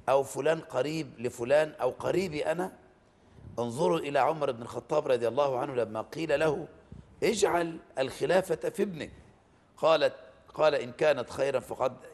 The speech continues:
يعني، يعني أخذنا منها كثيراً، وإن كانت شراً فقد كفانا ما أخذناه منها".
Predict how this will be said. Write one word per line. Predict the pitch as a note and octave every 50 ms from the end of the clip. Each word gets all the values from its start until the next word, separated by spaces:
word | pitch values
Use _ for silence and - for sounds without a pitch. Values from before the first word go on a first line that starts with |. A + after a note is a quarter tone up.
| -
يعني، | A#2 B2 A#2 A2 A2+ A2 G#2+ G2+ F#2+ - - _ _ _ _ _ _ _ -
يعني | A#2 A#2+ A2+ A2 A2 -
أخذنا | A2 - D3+ D3+ C#3+ B2+ B2+ A#2+
منها | C3 C#3 C3 A#2+ A#2+
كثيراً، | - - G#2+ G2+ - D#3+ - G3
وإن | G#3 G3 D#3+
كانت | - F#3+ F#3 F3 E3 -
شراً | - - E3+ E3 D#3+ D#3
فقد | D3+ - - C3+ - D3 - -
كفانا | D3 C3 - D#3+ E3 D#3 D3+
ما | C3+ B2+ B2 -
أخذناه | A2 - A#2 A2+ C3 C3 A2
منها". | G#2+ A2 G2+ E2+ D2